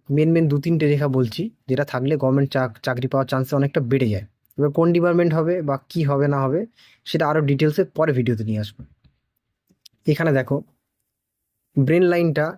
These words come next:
একটু ভালো ব্রেন লাইন থাকতে হবে। এই যে আয়ুরেখা, আয়ুরেখা থেকে যদি কোনো ত্রিভুজ সাইন বা কোনো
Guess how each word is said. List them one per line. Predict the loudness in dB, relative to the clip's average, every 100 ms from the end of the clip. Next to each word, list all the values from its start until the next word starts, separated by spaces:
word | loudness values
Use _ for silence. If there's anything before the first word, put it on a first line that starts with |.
| -14 -14
একটু | -8 -6
ভালো | -2 0 0
ব্রেন | 2 2
লাইন | 2 0
থাকতে | -2 -2 -2
হবে। | -2 -4 -10 _ _ _ _ _ _ _ _ _ _ _ _ _ _ _ -2
এই | 0
যে | 2
আয়ুরেখা, | 0 2 2 2 0 -4 -10 -8
আয়ুরেখা | -2 0 0 -2
থেকে | -2 -2
যদি | -2 -2
কোনো | -2 0 0 0 -4 -12 _ _ _ _ _ _ _ _ _ _ _ _ _ _ _
ত্রিভুজ | 0 2 2 -2
সাইন | -6 -4 0 0 -4 -12 _ _ _
বা | -2 0 0 -4 _ _ _ _ _ _ _ _ _ _ -2
কোনো | 0 2